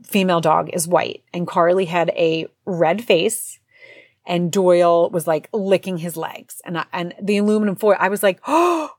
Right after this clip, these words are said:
oh my fucking, oh my gosh, oh my gosh." Okay, um, I couldn't tell if they ate aluminum foil. I didn't know what they were doing. So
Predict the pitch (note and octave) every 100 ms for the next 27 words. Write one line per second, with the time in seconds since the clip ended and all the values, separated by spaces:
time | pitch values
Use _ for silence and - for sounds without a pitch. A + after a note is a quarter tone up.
0 | _ - D#4+ G4+ G#4+ A4 - - - -
1 | _ _ - D#4 E4+ E4+ _ _ - B3
2 | A#3+ F3 - - _ A#3 G#3+ D3 - -
3 | - - _ G#3+ E3+ - - F#3+ F3 E3
4 | - _ G3 F3 A#3 A#3+ B3 G#3+ E3+ D3+
5 | - F#3 F3+ D#3+ - C#4+ D4+ B3+ A3 C4
6 | B3 G3+ D#3 D3 - - E3+